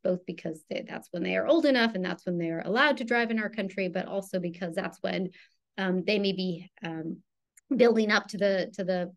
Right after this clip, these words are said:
prefrontal cortical capacities that allow them to, to make those types of, um, more sophisticated, um, skill building. Adolescents continue to need positive ways to earn respect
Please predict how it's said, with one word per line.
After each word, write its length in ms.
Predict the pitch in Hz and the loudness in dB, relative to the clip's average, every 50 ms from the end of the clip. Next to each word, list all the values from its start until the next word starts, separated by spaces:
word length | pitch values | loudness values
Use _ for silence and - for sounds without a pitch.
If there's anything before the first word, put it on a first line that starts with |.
| _ | _
prefrontal 400 | _ 214 202 202 190 185 185 170 | _ -2 -2 -2 -2 -4 -4 -6
cortical 360 | - - 196 180 185 185 180 | -4 -2 -2 -2 -2 -2 -4
capacities 680 | 170 - 185 - 185 185 185 - 190 180 175 170 160 - - | -6 -6 -4 -2 -2 -2 -2 -4 -6 -4 -4 -4 -4 -4 -4
that 160 | 180 180 - - _ _ _ _ | -6 -6 -6 -10 _ _ _ _
allow 340 | - 202 190 180 175 180 180 | -4 -2 -2 0 -2 -2 -4
them 200 | 165 175 175 180 | -4 -4 -6 -6
to, 300 | - 196 180 170 170 180 - _ | -6 -6 -6 -6 -6 -8 -10 _
to 80 | - 202 | -8 -6
make 300 | 190 185 180 185 185 - | 0 0 2 0 0 -2
those 240 | - 170 165 160 - | -4 -4 -4 -6 -8
types 320 | - - - 233 - - | -10 -10 -10 -10 -8 -6
of, 240 | 175 160 160 160 - _ _ _ - - _ _ _ _ - | -6 -6 -6 -8 -10 _ _ _ -20 -20 _ _ _ _ -4
um, 240 | 185 180 170 185 | -2 -2 0 0
more 160 | 180 175 170 170 | 0 -2 -2 -4
sophisticated, 800 | - 180 170 185 180 - - 165 - - 175 175 175 170 - - - _ _ _ - | -6 -6 -6 -6 -8 -8 -12 -10 -6 -6 -4 -4 -4 -4 -6 -8 -12 _ _ _ -10
um, 300 | 165 175 180 - - - _ _ _ _ _ - | -10 -8 -8 -10 -10 -12 _ _ _ _ _ -20
skill 240 | - - - 190 175 | -12 -2 0 0 0
building. 420 | - - 92 - - - 113 - - _ _ _ _ _ _ _ _ _ _ _ _ _ _ _ _ _ _ _ _ _ _ - - _ _ _ _ _ _ _ _ _ _ _ _ _ _ _ _ _ - | 0 -2 -6 -6 -8 -10 -10 -12 -14 _ _ _ _ _ _ _ _ _ _ _ _ _ _ _ _ _ _ _ _ _ _ -20 -20 _ _ _ _ _ _ _ _ _ _ _ _ _ _ _ _ _ 2
Adolescents 640 | 226 254 262 269 277 285 285 - 294 294 294 - - - _ | 4 4 6 6 4 2 2 0 0 0 0 -2 -8 -10 _
continue 520 | 233 247 226 233 226 277 277 285 285 262 | 0 0 2 2 4 4 4 4 4 2
to 160 | - - 226 | 0 0 0
need 320 | 208 196 190 180 180 170 180 | 0 2 2 2 0 -2 -4
positive 500 | - - 196 190 214 220 220 202 196 180 | -4 -2 0 0 0 0 0 0 0 -2
ways 460 | 165 180 185 185 185 190 226 226 220 | 0 2 2 4 4 2 2 0 -2
to 100 | - 202 | -4 -6
earn 300 | - - - 185 190 190 | -4 -2 -2 0 0 0
respect 680 | 190 180 175 - - - - 170 180 - - _ - - | 0 -2 -4 -6 -10 -4 -2 -2 -2 -2 -6 _ -18 -20